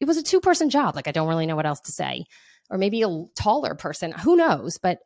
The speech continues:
it was very, very frustrating. And so I was intentional with my words. And I said, "Charlie and Eli, mommy is, I feel super frustrated right now. I need you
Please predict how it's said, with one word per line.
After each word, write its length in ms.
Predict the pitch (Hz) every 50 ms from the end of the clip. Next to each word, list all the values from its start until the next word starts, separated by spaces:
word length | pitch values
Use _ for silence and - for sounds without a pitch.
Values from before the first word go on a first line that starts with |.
| _ _ _ _ _ _ _ -
it 120 | 190 175
was 160 | 214 220 190
very, 260 | 170 185 185 190 190
very 260 | 196 170 170 170 170 160
frustrating. 760 | - - 160 151 - - - 151 143 143 - - - - - _ - - - - - _ _
And 180 | - 202 202 202
so 360 | - - 190 185 185 190 - - -
I 200 | - 190 214 233
was 180 | 240 247 233 233
intentional 640 | 214 202 - - - 226 214 - - 226 220 214 214
with 300 | 180 175 170 - - 180
my 120 | 160 151
words. 480 | 147 156 147 135 131 127 139 156 - - -
And 120 | - 185 165
I 100 | 147 156
said, 400 | - - - 160 151 151 151 151 _ _ _ _
"Charlie 480 | - - 208 196 196 196 202 208 214 -
and 180 | - 190 -
Eli, 440 | - 180 170 160 156 160 170 175 190 180 _ _ _ _ _ _ _ _ _ -
mommy 760 | 180 175 185 196 202 208 196 165 156 151 151 160 180 180 - _ _ _
is, 280 | - 196 190 - - - -
I 220 | - 208 196 220 247
feel 300 | - - 190 180 170 160
super 360 | - - - 208 - 220 202
frustrated 600 | - - - 175 160 - - 185 165 156 170 156
right 180 | 156 147 147 -
now. 460 | - 151 139 104 - 131 - 170 - _ _ _ _ _ _ _
I 320 | 196 190 190 208 247 277 277
need 360 | 262 240 220 220 220 202 -
you 540 | 170 165 160 143 139 143 143 165 226 269